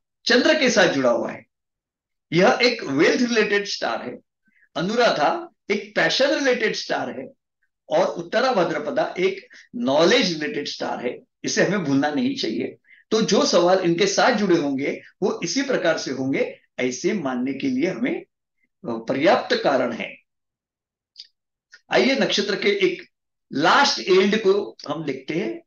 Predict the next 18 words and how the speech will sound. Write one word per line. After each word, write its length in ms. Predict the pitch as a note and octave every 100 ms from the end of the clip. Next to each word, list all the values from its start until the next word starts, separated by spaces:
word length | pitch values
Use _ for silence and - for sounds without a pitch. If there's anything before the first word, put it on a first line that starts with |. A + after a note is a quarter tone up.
| C#3
जो 160 | E3
बुध 320 | E3+ C#3 E3
के 240 | E3 F#3+ F#3+
तीन 220 | F3 E3
नक्षत्र 320 | C3+ - C#3
हैं। 200 | D3 - - _ _ _ _ _ _ _ _ _ _ _ - - _ _
उसमें 260 | G3+ G3 B3
एक 300 | A#3 B3 A#3
नक्षत्र 320 | A3 G#3 G#3+
है 180 | G3 F3+
वो 180 | F3 E3
है 320 | D3 C3+ C3 - _ _ B2
अश्लेषा, 680 | - C#3 D#3+ G3+ E4+ E4+ _ _ _ _ _ _ _
दूसरा 300 | D3+ E3 F3+
ज्येष्ठा 680 | D#3 C#3+ C3+ - G3 B3 - -
और 220 | C3+ C3+
तीसरा 260 | B2 C#3+ D3
रेवती। 600 | A#2+ B2 B2 B2 -